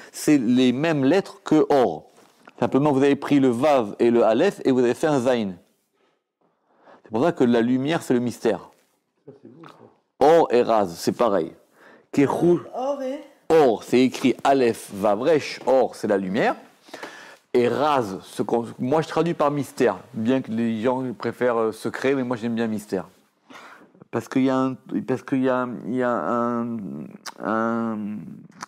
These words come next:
Speaker 1: un article connu de Manitou où il dit que le mystère, c'est chrétien.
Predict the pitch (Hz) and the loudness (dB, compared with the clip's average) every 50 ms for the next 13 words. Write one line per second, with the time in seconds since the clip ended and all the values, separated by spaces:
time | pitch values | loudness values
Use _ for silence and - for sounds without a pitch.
0 | - - - 113 117 120 117 117 117 113 113 113 113 113 110 107 110 113 123 131 | -10 -6 -4 -2 -2 -2 -2 -2 -2 -4 -4 -4 -4 -4 -6 -6 -6 -4 -4 -4
1 | 120 - - - 175 160 - - - - 120 113 110 - - - 143 131 139 139 | -6 -6 -8 -6 -8 -8 -8 -8 -8 -4 -4 -4 -4 -4 -2 -2 -2 0 0 -4
2 | 131 113 113 117 110 117 117 117 120 110 - - 170 180 175 170 - - - - | -4 -2 -2 -2 -2 -2 -2 -4 -4 -6 -4 -4 -4 -4 -4 -8 -12 -20 -20 -20
3 | - - _ _ - - 110 113 117 117 120 156 156 - - 127 127 123 127 127 | -20 -20 _ _ -10 -6 -4 -4 -4 -4 -4 -6 -6 -4 -4 -4 -2 -2 -4 -6
4 | 117 - - - - 170 160 156 131 113 - - - 120 - - - - 139 - | -6 -8 -10 -4 -2 0 0 0 -2 -4 -12 -10 -10 -10 -8 -6 -4 -2 -4 -4
5 | - - 120 104 95 | -2 -4 -4 -4 -4